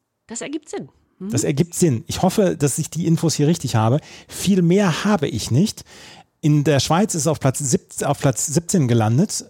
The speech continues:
Speaker 2: äh, und in Deutschland auf Platz vierzig. Und der User Stett, den wir hier schon sehr häufig zitiert haben von, äh, Hitparade C H, hat dem Ganzen einen Stern gegeben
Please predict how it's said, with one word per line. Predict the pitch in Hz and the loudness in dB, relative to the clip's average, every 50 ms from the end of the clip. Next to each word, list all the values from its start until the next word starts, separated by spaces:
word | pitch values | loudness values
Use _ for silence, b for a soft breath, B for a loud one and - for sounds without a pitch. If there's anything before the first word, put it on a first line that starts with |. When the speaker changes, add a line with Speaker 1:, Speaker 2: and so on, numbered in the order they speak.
| _ | _
Speaker 2:
äh, | - 135 131 127 127 | -2 0 2 2 2
und | 135 - 156 139 135 135 - | 0 0 0 0 0 0 0
in | 143 139 | -4 0
Deutschland | 127 147 165 - - 170 151 | 0 0 0 2 0 0 0
auf | 135 - | 0 0
Platz | - 131 - - | -2 -4 -2 -4
vierzig. | - - 208 208 - - - 185 - - B B B B B B B | -2 0 -2 0 0 0 0 0 0 -4 B B B B B B B
Und | - 143 | 0 2
der | 156 151 | 2 2
User | 131 131 170 165 165 147 | 2 0 2 2 2 2
Stett, | 131 - - - 214 202 - - - - | 0 0 0 2 0 2 0 -2 -2 0
den | 139 127 127 127 | 2 2 2 2
wir | 131 | 2
hier | 113 101 - 202 202 165 | 0 2 2 2 2 2
schon | - - 131 117 110 110 | 2 0 0 0 0 0
sehr | 104 156 196 175 | 0 2 2 4
häufig | 160 151 139 113 - 104 - | 4 4 2 2 0 -4 -4
zitiert | - 113 - - 117 113 104 85 - | -6 -8 -6 -4 -2 -2 -2 0 0
haben | 107 98 98 98 110 110 101 | 0 0 0 0 -2 -2 -4
von, | - - 117 110 107 107 107 110 | -2 -2 0 0 0 -2 -2 -4
äh, | - - 117 107 | -4 -4 -2 0
Hitparade | 98 - - - 143 110 95 92 92 92 | 0 0 0 0 -2 -2 -2 -2 -4 -4
C | - - - 101 101 80 | -6 -6 -4 -2 -2 -2
H, | 85 92 110 175 185 B B B B B | 0 0 0 0 0 B B B B B
hat | B - 131 - | B -4 -2 0
dem | 151 139 135 127 | 2 2 2 2
Ganzen | 135 135 - - - | 0 0 -2 -4 -6
einen | - - 156 208 240 220 | -2 0 2 2 2 0
Stern | - - 170 143 135 123 | 0 0 2 2 2 2
gegeben | 113 101 90 110 113 135 202 240 | 0 0 0 0 2 2 2 -2